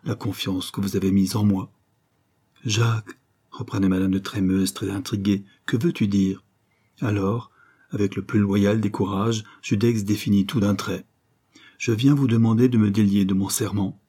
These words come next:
Julia Orsini eut un sursaut de stupeur. « Ton serment ? » répéta-t-elle. Tu ne l'as donc pas tenu ?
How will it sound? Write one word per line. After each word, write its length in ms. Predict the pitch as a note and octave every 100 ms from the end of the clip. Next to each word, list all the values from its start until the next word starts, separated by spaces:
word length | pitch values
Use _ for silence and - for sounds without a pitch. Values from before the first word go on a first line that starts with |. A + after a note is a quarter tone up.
| _ _ _ _ _ -
Julia 420 | - G2+ G2 G2
Orsini 460 | G2 - G2+ G#2 G2+ - -
eut 120 | B2+ -
un 80 |
sursaut 400 | - G#2+ - -
de 80 | G#2
stupeur. « 600 | G2+ - G#2 G#2+ G2 - _ _ _ _ -
Ton 140 | G2
serment ? » 520 | - C3+ A#2+ A2+ C#3 - _ _ -
répéta-t-elle. 680 | - G#2 G2+ G2 A#2 C3 - _ _ _ _ _
Tu 120 | - A#2
ne 100 | G#2+
l'as 140 | G#2
donc 200 | A2 G#2+
pas 140 | A2
tenu ? 460 | G2+ A#2 A2+ C3+